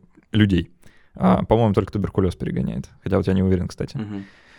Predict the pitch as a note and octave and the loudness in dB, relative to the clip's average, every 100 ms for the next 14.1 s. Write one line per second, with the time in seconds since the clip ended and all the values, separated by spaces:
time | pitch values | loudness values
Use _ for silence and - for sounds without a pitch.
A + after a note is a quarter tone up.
0 | - - - F#2 D3+ D3+ B2+ A2+ B2 A#2+ | -16 -6 -2 -2 -4 -4 -6 -2 -2 0
1 | A#2 A2+ G#2 G2+ - - A#2 G2 G2 - | 0 0 -2 -6 -12 -8 -6 -8 -12 -18
2 | - F#2+ F#2+ - G2+ F#2+ F#2+ E2 - - | -16 -10 -10 -8 -8 -8 -12 -14 -16 -20
3 | - - - F#3 G3 C3+ A2+ F2+ - C3+ | -20 -20 0 6 6 6 4 2 0 2
4 | C#3+ - - - - C3 A#2+ G#2 E3 G#2 | 2 2 -6 -6 -4 2 4 6 4 4
5 | G2 A2+ G2+ A#2+ A2 F#2+ F2+ F#2+ G2 A#2 | 0 2 4 4 2 2 0 -4 0 4
6 | G#2+ G#2+ C#3+ D3+ C#3+ - F3+ - A2+ B2 | 4 2 -2 -2 -4 -8 -10 -10 -8 -8
7 | - - - - - - - - - G2+ | -8 -12 -20 -20 -20 -20 -20 -10 2 4
8 | F2+ - - A2+ A2+ A2 G2 - B2+ B2+ | 4 -2 2 4 6 6 4 2 2 6
9 | B2+ A2+ G#2 B2 B2 F#3 G#3+ - D3 C#3+ | 6 6 4 4 4 4 2 4 4 4
10 | A#2+ - - C3 - B2+ A#2 - B2 A2+ | 4 2 0 0 0 0 0 0 0 4
11 | G2+ A#2+ G#3+ G#3+ - G#2+ A2 G#2+ G2 F#2+ | 4 4 2 0 2 6 8 8 6 4
12 | - - _ - - G2 G2 F#2 E2 - | -2 -14 _ -6 2 4 6 4 2 -6
13 | _ _ - A#2+ C3 C3+ A2 A2 G#2 G2 | _ _ 0 2 2 2 6 6 8 6
14 | F#2+ | 2